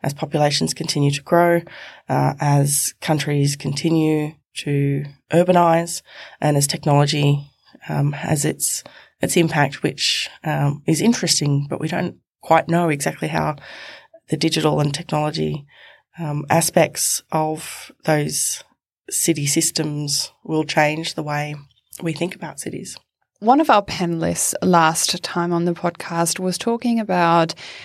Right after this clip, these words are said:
Speaker 2: future beyond city living, and he was kind of throwing the idea into the room that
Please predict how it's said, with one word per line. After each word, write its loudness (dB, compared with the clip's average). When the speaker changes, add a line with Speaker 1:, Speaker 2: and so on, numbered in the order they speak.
Speaker 2:
future 4
beyond 0
city -6
living, -4
and 2
he 2
was 0
kind 2
of 0
throwing 0
the -2
idea -2
into -4
the -8
room -4
that -2